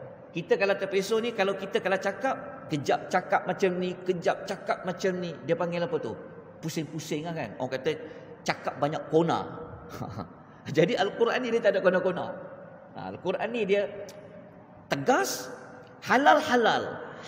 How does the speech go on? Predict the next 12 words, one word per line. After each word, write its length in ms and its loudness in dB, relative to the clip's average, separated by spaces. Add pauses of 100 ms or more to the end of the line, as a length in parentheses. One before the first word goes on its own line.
haram-haram, 800 2 (320)
syirik-syirik. 960 0 (880)
Ha, 160 -4
Al-Quran 480 0
dia 160 2
tak 240 0
ada, 100 8 (380)
dia 140 8
tak 180 2
ada 100 2 (140)
kejap 320 4
tukar, 680 0